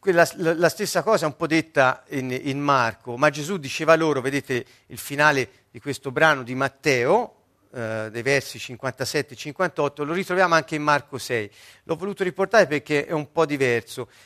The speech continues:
Cioè, ma Gesù diceva loro, "Nessun profeta è disprezzato se non nella sua patria, fra i suoi parenti e in casa sua."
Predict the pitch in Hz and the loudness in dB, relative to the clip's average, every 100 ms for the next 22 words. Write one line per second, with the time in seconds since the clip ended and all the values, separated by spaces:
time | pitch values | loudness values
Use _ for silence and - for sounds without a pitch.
0 | _ - 202 165 - _ _ 151 156 190 | _ 0 2 2 -2 _ _ -2 0 -2
1 | 247 185 - 185 185 180 147 151 156 226 | -4 -4 0 4 4 4 4 0 -2 -4
2 | 220 185 170 226 202 147 156 - 160 151 | -4 -2 2 4 4 0 -2 -6 -4 -2
3 | - 214 170 - 165 208 196 165 - 165 | 4 4 2 -6 -4 -2 0 0 2 0
4 | 208 196 151 147 - 156 - 240 220 - | 4 4 4 -2 -2 -2 0 2 2 4
5 | 175 202 208 185 - 156 - 233 202 151 | 4 4 0 -4 -10 -10 4 8 8 4
6 | - 139 151 127 143 104 127 | 0 0 -2 -8 -10 -2 0